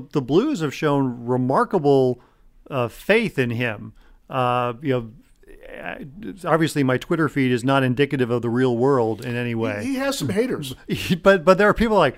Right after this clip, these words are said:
Speaker 1: "What is Zach Sanford doing out there?" And he, you know, when the Blues talk about, "Boy, if,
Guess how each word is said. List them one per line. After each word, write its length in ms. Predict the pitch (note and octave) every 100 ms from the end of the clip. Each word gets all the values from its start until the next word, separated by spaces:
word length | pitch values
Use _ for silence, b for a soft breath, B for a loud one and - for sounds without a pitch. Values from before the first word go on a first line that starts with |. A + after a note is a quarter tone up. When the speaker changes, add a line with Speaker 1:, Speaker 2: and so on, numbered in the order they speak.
| -
Speaker 1:
"What 220 | C3 G3
is 140 | D3+ G#2
Zach 260 | B2 D3+
Sanford 420 | - C3+ C3 C#3+ B2
doing 220 | B2 B2+
out 180 | D#3 -
there?" 140 | A2+ B B
And 120 | D#3 D3
he, 80 | G3+ A#2 - - -
you 100 | A3+
know, 100 | D3+
when 260 | D3 G3 E3+
the 60 |
Blues 260 | D3 G#3 G#3+
talk 240 | F3+ F3+
about, 320 | D#3+ D3+ C#3 C3 b _
"Boy, 180 | D#3 D#3+
if, 220 | D#3 -